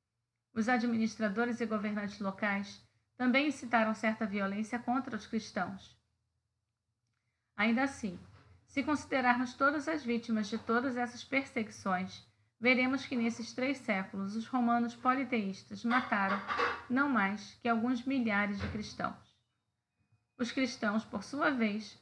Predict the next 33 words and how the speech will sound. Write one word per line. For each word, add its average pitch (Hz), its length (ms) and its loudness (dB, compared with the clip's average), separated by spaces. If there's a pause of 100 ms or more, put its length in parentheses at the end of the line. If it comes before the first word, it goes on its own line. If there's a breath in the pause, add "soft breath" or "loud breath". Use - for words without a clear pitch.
ao 208 180 2
longo 214 300 2
dos 196 180 -8
quinze 320 340 -2
séculos 226 440 0
seguintes, 196 680 -4 (460)
assassinaram 269 680 4
cristãos 196 840 -2
aos 262 220 4
milhões 202 680 0 (680)
por 262 160 4
defenderem 269 540 2
interpretações 233 760 0
ligeiramente 247 840 0
diferentes 202 680 -4
da 220 120 2
religião 220 500 0
do 202 100 2
amor 202 320 2
e 247 60 4
da 233 140 2
compaixão. 233 680 0 (1500)
As 233 200 2
guerras 254 360 0
religiosas 196 880 0
entre 214 240 -6
católicos 208 640 0
e 208 60 -2
protestantes 233 800 0
que - 140 -4
varreram 220 420 0
a 233 40 2
Europa 202 540 0